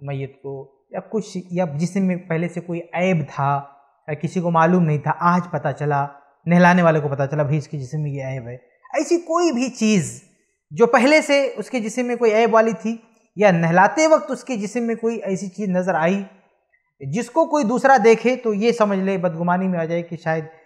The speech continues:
ये ठीक नहीं है इसके साथ। तो ये असल में जो फैसले लोग करेंगे ना, इन फैसलों की कोई बुनियाद नहीं होगी।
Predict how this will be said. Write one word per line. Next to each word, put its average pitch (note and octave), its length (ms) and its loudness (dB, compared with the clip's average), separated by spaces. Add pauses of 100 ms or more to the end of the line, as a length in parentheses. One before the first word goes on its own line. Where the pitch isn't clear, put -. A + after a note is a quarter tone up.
(200)
ये D3+ 200 -2 (120)
ठीक G3+ 260 -4
नहीं D3+ 220 -4
है C3 60 -10
इसके - 220 -20
साथ। G3 220 -18 (200)
तो B3+ 60 -8
ये C#4+ 140 -4
असल D4+ 200 2
में D4+ 140 -4
जो D4+ 100 0
फैसले G3 460 0
लोग A3+ 220 0
करेंगे D#3+ 300 -4
ना, C4 180 -8 (440)
इन G#3+ 120 -4
फैसलों G#3 440 -2
की A#3 120 -8
कोई B3+ 120 0
बुनियाद F3+ 420 2
नहीं F3 160 0
होगी। A#2 160 -12